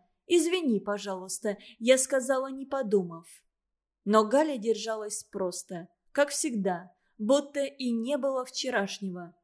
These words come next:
И Зина растерялась. Однако, заметив её замешательство, и Галя нахмурилась, как-то притихла –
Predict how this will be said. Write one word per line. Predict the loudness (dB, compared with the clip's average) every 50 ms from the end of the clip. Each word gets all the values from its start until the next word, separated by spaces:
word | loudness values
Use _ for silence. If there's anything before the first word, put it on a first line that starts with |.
| _ _ _ _ _ _ _ 0
И | 2 2 2
Зина | 2 2 0 0 -2 -2 -4 -6 -8 -8
растерялась. | -6 -8 -8 -4 -2 0 2 4 4 2 0 -2 -8 -10 -10 -10 -12 -14 _ _ _ _ _ _ _ _ _
Однако, | 4 6 6 6 4 2 0 0 -4 -4
заметив | -2 -2 -2 -2 -4 -6 -6 -8 -6 -2
её | 0 2 2
замешательство, | 2 0 -2 -2 -2 -2 -2 -2 -2 -4 -6 -8 -8 -8 -6 -2 2
и | 2 2 2
Галя | 0 -2 -2 0 0 0 -2
нахмурилась, | -2 -6 -8 -10 -10 -8 -6 -4 -4 0 2 2 2 2 0 -4 -8 _ _ _ _ _ _
как-то | 0 0 0 0 0 0 -2
притихла – | 0 0 -4 -6 -6 -6 -6 -4 -2 -2 -2 -4 -4 -4 -4 -4 -4